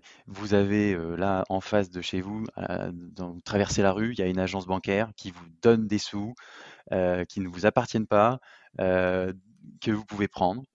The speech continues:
Et avec, avec ces sous-là, vous allez acheter un appartement, une maison, un immeuble que vous mettez en location avec un locataire, du coup, qui fait le travail pour vous, euh, bah, de rembourser la banque. Et puis, vous attendez sagement dix, quinze,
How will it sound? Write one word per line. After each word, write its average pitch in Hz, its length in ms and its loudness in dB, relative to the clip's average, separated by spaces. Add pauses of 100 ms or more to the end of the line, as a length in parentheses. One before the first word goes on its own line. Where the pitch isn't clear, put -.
Et 120 480 0
avec, 104 360 0
avec 101 220 0
ces - 100 -4
sous-là, 110 360 6
vous 104 120 0
allez 95 160 6
acheter 101 440 0 (180)
un 110 100 4
appartement, 107 640 -2 (380)
une 101 120 -10
maison, 95 360 -2 (340)
un 104 120 2
immeuble 101 400 0 (360)
que 113 80 -4
vous 95 160 -6
mettez 120 320 2
en 107 60 4
location 101 600 -4
avec 95 300 -4 (100)
un 127 80 6
locataire, 104 600 2
du 95 160 -14
coup, 120 200 -6 (280)
qui - 100 -12
fait 127 140 0
le 127 80 2
travail 107 260 4
pour 92 200 -6
vous, 107 220 -4 (540)
euh, 90 840 2
bah, 92 160 -6
de 120 60 -2
rembourser 127 400 2
la 98 100 6
banque. 87 240 -8 (240)
Et 104 80 -2
puis, - 120 -8
vous 113 140 2
attendez 113 260 6
sagement 104 640 2
dix, 101 400 -6 (220)
quinze, 104 360 0